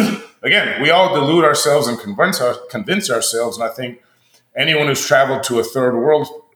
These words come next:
country, for example, would, would, would come back and say, you know, even,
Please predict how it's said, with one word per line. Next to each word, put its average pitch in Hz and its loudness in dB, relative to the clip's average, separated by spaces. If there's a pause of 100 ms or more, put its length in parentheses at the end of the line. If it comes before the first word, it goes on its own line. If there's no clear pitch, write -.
(300)
country, 104 -2
for 101 -8
example, 92 -6 (640)
would, 107 -2
would, 107 -2
would 107 -2
come 127 2
back 147 2
and 110 -4
say, 107 -2 (380)
you 120 -4
know, 101 0 (160)
even, 156 0